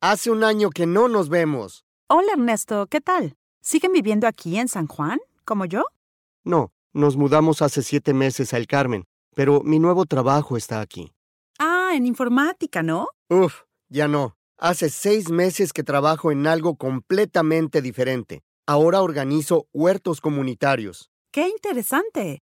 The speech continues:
Speaker 2: Me imagino que es una iniciativa del sector privado, ¿no?
Speaker 1: Para nada.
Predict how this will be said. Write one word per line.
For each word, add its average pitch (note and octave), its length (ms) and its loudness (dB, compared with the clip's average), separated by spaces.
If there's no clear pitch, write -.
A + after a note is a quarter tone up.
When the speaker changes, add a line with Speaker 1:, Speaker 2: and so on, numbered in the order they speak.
Speaker 2:
Me A#3+ 80 0
imagino B3+ 400 2
que F#4 80 -6
es - 100 -4
una D#4 120 4
iniciativa G#3+ 560 -4
del E3+ 140 -6
sector E3+ 340 -8
privado, G3+ 480 -2
¿no? D#3+ 260 -6
Speaker 1:
Para B2+ 260 2
nada. B2+ 380 0